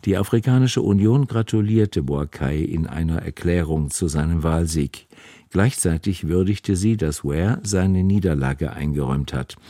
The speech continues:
Nun müssten alle Parteien in den Dialog eintreten, um die Demokratie zu festigen. In den vergangenen Jahren hat es in mehreren westafrikanischen Ländern Staatsstreiche des Militärs gegeben.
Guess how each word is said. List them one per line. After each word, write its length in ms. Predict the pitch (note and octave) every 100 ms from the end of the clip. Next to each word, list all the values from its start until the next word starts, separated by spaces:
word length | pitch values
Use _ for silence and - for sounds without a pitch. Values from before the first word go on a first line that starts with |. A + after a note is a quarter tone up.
| - - - -
Nun 260 | G2+ A2
müssten 520 | G#2+ G#2+ - G2+ G#2 G2
alle 260 | F2+ F#2+
Parteien 560 | E2+ D#2+ - E2 D#2+ D#2
in 220 | E2+ D2+
den 180 | D#2+ D2+
Dialog 460 | F#2 F#2+ G#2+ G#2+
eintreten, 580 | - D2+ - F2 F#2+ A2+
um 200 | F#2 F2+
die 100 | F#2+
Demokratie 640 | F2 F2 F#2 F2 E2 D2 -
zu 160 | F#2
festigen. 560 | - C#2 - - B1 - - - - -
In 140 | - F2
den 220 | G2 F2+
vergangenen 580 | F#2 F2 F#2+ A#2+ B2+ G#2+
Jahren 420 | E2 F2 A#2+ A2+
hat 160 | G#2
es 280 | - G2+ -
in 320 | - D#2 D#2+
mehreren 560 | E2+ G2+ G2 D#2+ D2+ C#2
westafrikanischen 1200 | D2 F2 - D2+ - E2+ - D#2 D#2 E2+ - G2
Ländern 560 | D2+ E2 F#2+ G2 G2+ G#2
Staatsstreiche 1120 | - G#2 G2+ - - - - C#2+ D2+ - D#2
des 220 | D2 -
Militärs 560 | D#2 D#2+ D#2 F#2 G2 -
gegeben. 460 | F2+ D#2+ D#2+ D#2